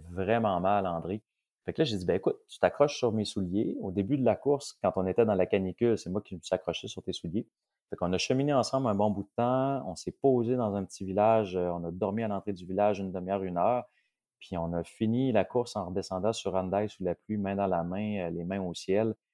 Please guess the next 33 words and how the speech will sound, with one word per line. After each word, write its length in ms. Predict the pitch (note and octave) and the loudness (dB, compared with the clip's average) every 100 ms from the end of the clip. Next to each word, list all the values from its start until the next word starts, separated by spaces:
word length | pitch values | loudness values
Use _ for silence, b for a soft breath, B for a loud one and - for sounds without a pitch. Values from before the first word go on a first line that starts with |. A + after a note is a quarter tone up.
| _ _ - | _ _ -8
Fait 100 | E2+ | -4
que 40 | |
vois-tu, 360 | F2+ F#2 - D3 | 0 0 0 -2
c-, 320 | - - - - | -2 -10 -14 -6
ce 140 | - | -2
gars-là 320 | F#2+ A2 C3 | 2 4 4
qui 180 | D3 - | 2 -2
m'a 160 | F#2+ - - | -2 -2 0
permis 500 | A#2 G#2+ A#2+ B2+ A#2+ _ _ _ - | 2 2 2 0 -2 _ _ _ -14
de 360 | F2+ F#2 G2 | -10 -4 -2
faire 160 | - G#2 | 4 4
la 80 | G#2 | 6
première 300 | G2 G#2 G2 | 4 2 2
section 320 | F#2+ - G2 | -2 -2 -2
de 40 | |
la 100 | F#2 | -2
course, 360 | - C#3 C#3 - | 0 -4 -4 -8
moi, 260 | F#2+ G2+ | -2 -2
je 100 | G#2 | -2
lui 180 | F#2 F2+ | -4 0
ai 100 | F#2+ | 0
redonné 640 | E2+ G2+ G#2+ G2 F#2+ G#2 A2+ | 0 0 0 0 -2 -4 -4
puis 160 | F#2+ | -8
je 60 | F2 | -6
l'ai 100 | F2 | -4
rencontré 500 | F#2+ F#2 F#2 - G#2+ | -4 -4 -6 -6 -12
sur 200 | - F#2 | -8 -4
la 80 | F#2 | -2
dernière 340 | E2+ F2 F2 | -4 -4 -8
section 320 | - - - | -10 -18 -14
de 80 | F2 | -12
la 80 | E2+ | -12
course. 320 | - F#2 _ | -12 -14 _